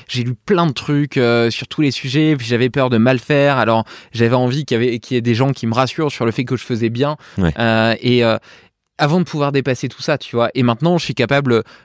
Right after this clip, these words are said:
Speaker 1: de, d'être mon propre coach. Euh, je sais comment, euh, je dois manger, euh, par rapport à moi-même.
Speaker 2: Mhm.
Speaker 1: Je sais comment je peux m'entraîner, et cetera. Et,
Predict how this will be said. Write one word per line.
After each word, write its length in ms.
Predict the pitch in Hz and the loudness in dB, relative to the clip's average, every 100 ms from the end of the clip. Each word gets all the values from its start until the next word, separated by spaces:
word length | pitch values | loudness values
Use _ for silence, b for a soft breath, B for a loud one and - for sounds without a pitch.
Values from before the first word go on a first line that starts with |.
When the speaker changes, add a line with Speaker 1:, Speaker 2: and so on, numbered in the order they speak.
| - | -6
Speaker 1:
de, 220 | 117 117 | 0 2
d'être 200 | 110 113 | 2 0
mon 100 | 131 | 0
propre 340 | 117 131 - 123 | -4 -4 -4 -2
coach. 360 | 160 160 - 131 | 0 -2 -2 -2
Euh, 280 | 117 117 | 0 0
je 100 | 110 | 0
sais 160 | 117 127 | -4 -4
comment, 400 | 120 120 123 120 | -2 0 2 4
euh, 100 | 117 | 2
je 80 | 104 | 2
dois 160 | 120 | 0
manger, 400 | 113 120 120 135 | 2 0 2 2
euh, 120 | 135 107 | 2 0
par 160 | 117 | 0
rapport 280 | 113 113 117 | 0 0 0
à 60 | 117 | 0
moi-même. 460 | 117 131 143 147 B B | 0 0 0 -2 B B
Speaker 2:
Mhm. 80 | 95 | -2
Speaker 1:
Je 60 | 101 | -2
sais 140 | - | -2
comment 280 | - 120 127 | 0 0 0
je 80 | - | -2
peux 100 | 117 | -2
m'entraîner, 500 | 117 - 123 127 139 | -4 -4 -4 -2 -2
et 60 | 127 | -4
cetera. 480 | - 123 139 151 | -6 -4 0 0
Et, 140 | 135 | 0